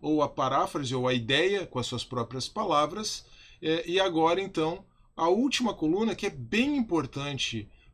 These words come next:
pra elaboração final do seu trabalho,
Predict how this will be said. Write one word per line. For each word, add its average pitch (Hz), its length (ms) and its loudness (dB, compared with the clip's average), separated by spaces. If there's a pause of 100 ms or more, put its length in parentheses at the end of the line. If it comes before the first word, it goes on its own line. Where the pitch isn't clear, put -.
pra 139 440 0
elaboração 151 760 -2
final 135 360 -4
do 131 100 -8
seu 117 200 -6
trabalho, 120 640 -4